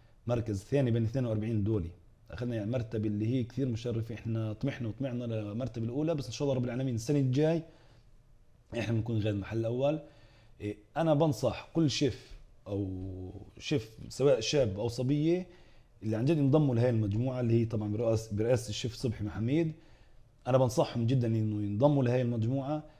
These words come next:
لأن هي مجموعة كثير رح تتعلم كثير عن جد. أنا، أنا شخصيا تعلمت منها كثير أشياء، في غير المسؤولية عن ال-، تنسيق الفواكه، عن الحلويات، عن المشروبات، عن الأكل الشرقي، الأكل الغربي. فإحنا بمجموعة، يعني هاي المجموعة كثير بنساعد بعض فيها.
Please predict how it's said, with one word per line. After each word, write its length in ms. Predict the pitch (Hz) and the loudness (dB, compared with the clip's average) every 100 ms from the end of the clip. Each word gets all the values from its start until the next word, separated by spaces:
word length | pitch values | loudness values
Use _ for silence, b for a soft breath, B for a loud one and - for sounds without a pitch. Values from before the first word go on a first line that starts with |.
| B | B
لأن 100 | 107 | -4
هي 160 | 110 120 | 0 0
مجموعة 460 | 127 110 131 101 98 | 0 0 0 -2 -6
كثير 400 | - 151 147 110 | -2 4 4 2
رح 100 | 107 | -4
تتعلم 580 | 110 117 139 113 98 92 - | -4 0 2 2 -2 -6 -6
كثير 200 | - 165 | 0 2
عن 120 | 120 | 4
جد. 220 | 135 123 | 2 2
أنا، 460 | 117 143 131 127 147 | 2 2 0 0 2
أنا 100 | 139 | 2
شخصيا 440 | - 113 - 160 | 0 -4 -2 0
تعلمت 320 | 165 143 180 185 | 0 0 0 0
منها 140 | 160 | -2
كثير 280 | 156 175 147 | 0 0 0
أشياء، 300 | - 107 - - B B | 0 -4 -4 -14 B B
في 180 | - 170 | 2 4
غير 160 | 156 131 | 6 4
المسؤولية 440 | 123 113 127 127 | 2 0 0 2
عن 180 | 113 110 | 2 2
ال-، 360 | 104 101 101 | 2 0 -4
تنسيق 320 | 98 110 - 139 | -4 -4 -2 -2
الفواكه، 680 | - 147 151 143 139 135 113 | 0 0 2 0 0 -2 -2
عن 240 | 113 107 | -4 -4
الحلويات، 1120 | 104 101 101 95 101 104 104 123 156 147 123 | -2 -2 -4 -6 -2 0 2 2 4 4 4
عن 120 | 117 | 0
المشروبات، 800 | 123 107 107 104 107 156 151 - - B B B B | -2 -2 -4 -4 0 2 2 0 -6 B B B B
عن 300 | 107 127 113 | -2 0 -2
الأكل 340 | 113 139 - | 0 0 2
الشرقي، 500 | 110 - 165 160 - | 0 2 2 2 2
الأكل 280 | 139 135 135 | -2 -2 -2
الغربي. 600 | 123 120 180 170 185 180 | 0 2 0 0 0 -2
فإحنا 600 | - - - - - 160 | -4 -10 -10 -8 -4 0
بمجموعة، 480 | 147 131 123 156 160 | 2 2 2 4 2
يعني 160 | 120 135 | 2 2
هاي 60 | |
المجموعة 720 | 147 123 135 151 135 156 139 | 2 0 2 2 2 0 0
كثير 240 | - 156 135 | 0 4 4
بنساعد 420 | 113 123 110 104 | 2 0 -2 -2
بعض 180 | 98 92 | -4 -4
فيها. 420 | 107 113 156 | -2 0 0